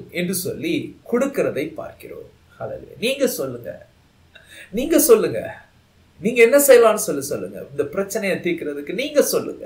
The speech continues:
ஹல்லேலூயா, என்று சொல்லி கொடுக்க, விட்டு கொடுக்கிறதை பார்க்கிறோம்.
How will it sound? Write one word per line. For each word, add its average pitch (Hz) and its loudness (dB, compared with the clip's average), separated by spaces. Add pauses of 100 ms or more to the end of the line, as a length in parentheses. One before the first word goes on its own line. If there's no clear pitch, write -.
(380)
ஹல்லேலூயா, - -18 (680)
என்று 254 2
சொல்லி 202 0 (600)
கொடுக்க, 262 2
விட்டு - 0
கொடுக்கிறதை 160 4
பார்க்கிறோம். - -16